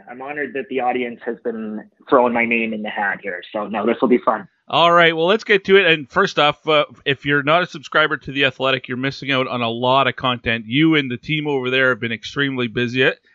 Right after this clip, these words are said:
Speaker 2: as you are all
Speaker 1: Thank
Speaker 2: through
Speaker 1: you.
Speaker 2: the year, but the, your draft coverage has been fantastic. What's the latest stuff that you've got out there as offerings right now?
Speaker 1: Well, the big thing is,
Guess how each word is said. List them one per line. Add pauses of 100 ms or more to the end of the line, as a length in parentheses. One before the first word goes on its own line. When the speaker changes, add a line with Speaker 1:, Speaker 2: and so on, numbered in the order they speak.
Speaker 2:
as
you
are
all
Speaker 1:
Thank
Speaker 2:
through
Speaker 1:
you.
Speaker 2:
the
year,
but
the,
your
draft
coverage
has
been
fantastic. (240)
What's
the
latest
stuff
that
you've
got (180)
out
there
as
offerings
right
now? (800)
Speaker 1:
Well,
the
big
thing
is,